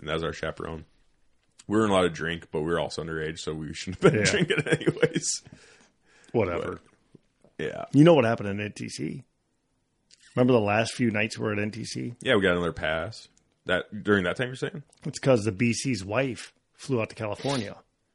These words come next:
Speaker 1: Oh, no
Speaker 2: And,
Speaker 1: shit. That's
Speaker 2: and,
Speaker 1: why we got the pass?
Speaker 2: and he's hanging out with her in a hotel.
Speaker 1: Bitch.
Speaker 2: Yeah, and we're like, that story went around, like, what the fuck? We're, like, down in this tent city, you know?
Speaker 1: Yeah.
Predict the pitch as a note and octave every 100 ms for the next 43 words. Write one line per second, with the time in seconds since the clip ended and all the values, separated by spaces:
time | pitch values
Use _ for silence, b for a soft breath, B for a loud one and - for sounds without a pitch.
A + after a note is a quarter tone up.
0 | b b b b b b b - F#2+ F#2
1 | F#2+ F2+ E2+ D#2+ B2 A#2+ A#2 F#2+ F#2+ A2+
2 | A#2+ B2 B2 F#2 G2+ E2+ C3+ F3 B2+ C3
3 | D3+ A2 B2 A#2 A#2 - C#3 C#3 G2+ G#2
4 | G#2 C#3 C3 E2+ _ _ _ _ _ -
5 | G2+ - - - - _ _ _ _ _
6 | _ _ _ _ - _ _ - F#3+ G2
7 | G2+ G#2+ G2+ _ _ _ _ _ _ _
8 | _ - A2 B2 _ _ _ - - C#3
9 | B2+ G#2 F#2 F#2+ D3+ C3 F#2+ F#2+ - -
10 | - - - - - A#2 - _ D3 D#3+
11 | B2+ A2+ A#2+ A#2+ G2+ - B2+ - C#3 B2+
12 | A2 - _ _ - A#2 G#2 G2+ A2 b
13 | b A#2 C3+